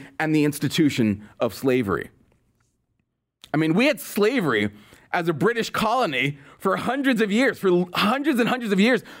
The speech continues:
but ended it less than ninety years here in America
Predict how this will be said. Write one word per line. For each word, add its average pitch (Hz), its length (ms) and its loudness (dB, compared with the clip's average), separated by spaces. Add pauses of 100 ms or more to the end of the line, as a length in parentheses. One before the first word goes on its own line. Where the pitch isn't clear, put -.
(100)
but - 300 -4 (100)
ended 262 360 2
it - 280 -4 (360)
less 185 220 2
than 175 260 2
ninety 220 340 2
years 190 380 4
here 180 200 2
in 160 60 0
America 147 640 2